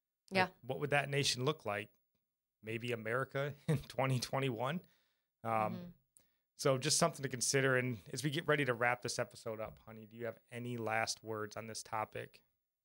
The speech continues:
Speaker 2: I just think that whole idea of the, just thinking about Eve and Adam in the garden, it's, it's really that, um, instant gratification and not thinking about the long-term effects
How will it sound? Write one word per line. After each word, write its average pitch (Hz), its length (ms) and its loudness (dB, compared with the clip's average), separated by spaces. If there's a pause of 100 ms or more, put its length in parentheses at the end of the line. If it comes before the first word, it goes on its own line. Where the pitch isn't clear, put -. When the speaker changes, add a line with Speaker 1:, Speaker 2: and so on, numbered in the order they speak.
(160)
Speaker 2:
I 190 60 0
just 190 200 -6
think 175 200 -6
that 175 140 2
whole 170 220 -2
idea 165 440 -2
of 156 120 -10
the, 156 300 -4 (1160)
just 175 160 -12
thinking 170 260 -10
about 160 320 0
Eve 175 380 -10
and 170 80 -20 (140)
Adam 175 140 -14
in 170 80 -16
the 165 60 -16
garden, 165 380 -8
it's, 165 160 -12
it's 185 160 -6
really 190 220 -6
that, 170 260 4 (560)
um, 165 280 -12 (320)
instant 202 500 -2
gratification 185 840 -2
and 165 100 -10
not 165 240 -2
thinking 175 260 -8
about 165 280 -2
the 165 100 -2 (1120)
long-term 175 420 0
effects - 560 -2